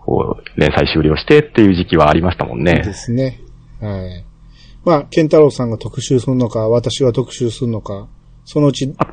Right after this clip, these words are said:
Speaker 1: 私、私で大丈夫なんですけど。<laughs> えっと。
Speaker 2: え？
Speaker 1: 別、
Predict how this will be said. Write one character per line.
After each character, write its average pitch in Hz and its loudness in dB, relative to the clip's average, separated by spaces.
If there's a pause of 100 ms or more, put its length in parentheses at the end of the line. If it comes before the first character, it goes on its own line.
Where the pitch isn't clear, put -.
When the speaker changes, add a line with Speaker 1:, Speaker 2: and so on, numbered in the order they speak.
Speaker 1:
私、 156 0
私 131 2
で 123 6
大 117 6
丈 107 4
夫 - 0
な 71 0
ん 69 -2
で - -6
す - -16
け - -10
ど。 - -14 (280)
<laughs> 139 4
え - 6
っ - -6
と。 - 0 (1000)
Speaker 2:
え？ 214 0 (960)
Speaker 1:
別、 135 0